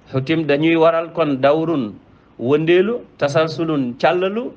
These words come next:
te loolu lu jomb la. Ad dawru muhaalun wa tasalsulu abas. Xam nga, suñ waxee ne dëkk bii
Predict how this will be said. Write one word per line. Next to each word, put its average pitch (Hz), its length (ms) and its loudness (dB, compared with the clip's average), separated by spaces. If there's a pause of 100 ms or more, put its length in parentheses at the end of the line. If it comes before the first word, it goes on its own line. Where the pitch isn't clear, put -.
(220)
te 151 80 -4
loolu 147 400 0
lu 131 180 -2
jomb 180 240 0
la. 294 160 0 (480)
Ad 135 160 -4
dawru 160 380 0 (240)
muhaalun 151 640 -2
wa 107 100 -6
tasalsulu 147 580 -2 (880)
abas. 156 400 0 (1600)
Xam 160 160 -2
nga, 233 120 4 (1300)
suñ 233 360 -4
waxee 160 400 0
ne 117 240 -6 (1400)
dëkk 214 320 -2 (180)
bii 180 360 -2